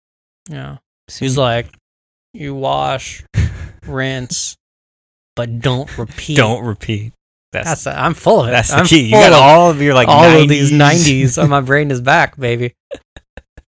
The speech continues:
Speaker 1: Um,
Speaker 2: Uh.
Speaker 1: let's talk about some M M A news. Ben Askren lost to Damian Maia, which proves that Damian Maia is the best grappler and that Brazilian Jiu-Jitsu is superior to American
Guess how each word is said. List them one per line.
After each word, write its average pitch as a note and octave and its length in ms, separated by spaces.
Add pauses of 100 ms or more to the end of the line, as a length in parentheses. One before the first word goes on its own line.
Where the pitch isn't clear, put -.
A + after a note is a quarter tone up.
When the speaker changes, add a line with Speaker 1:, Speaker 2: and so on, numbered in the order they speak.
(260)
Speaker 1:
Um, C3 540 (300)
Speaker 2:
Uh. A2+ 280 (1000)
Speaker 1:
let's D3+ 140
talk D3 160
about C#3 160
some - 160
M C#3 100
M C#3 140
A G3+ 160
news. F#3 380 (400)
Ben E3 160
Askren D#3+ 440
lost C3 240
to C3+ 60
Damian A#2+ 380
Maia, F3 320
which C3 180
proves E3 280
that B2 100
Damian A#2+ 280
Maia A2+ 220
is A2+ 100
the A#2+ 80
best A2+ 280
grappler B2+ 480 (400)
and F#3+ 400
that C3+ 120
Brazilian C3 520
Jiu-Jitsu C3 580
is A#2+ 180 (300)
superior C#3 640
to C#3 200
American A#2+ 680